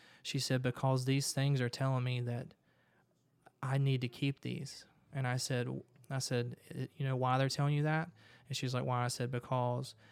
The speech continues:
there are, there are, are men here in this house that, that God is using vessels through to get rid of this evil stuff."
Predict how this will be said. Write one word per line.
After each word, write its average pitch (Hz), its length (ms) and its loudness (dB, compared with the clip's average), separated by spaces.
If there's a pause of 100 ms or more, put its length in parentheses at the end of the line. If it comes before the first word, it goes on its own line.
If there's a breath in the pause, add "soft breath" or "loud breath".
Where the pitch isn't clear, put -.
(140 loud breath)
there 131 180 6
are, 123 200 4
there 131 240 2
are, 127 280 2
are 127 160 -2
men 131 340 2
here 131 220 2
in 127 100 0
this 127 200 -2
house 131 600 -2 (460 soft breath)
that, 120 320 2 (640)
that 127 220 -2
God 127 320 6
is 123 140 0
using 123 280 -2
vessels 123 460 -2
through 127 300 -2
to 131 100 -4
get 127 160 -2
rid 123 120 -2
of 135 80 -4
this 131 160 -4
evil 135 240 -6
stuff." - 500 -8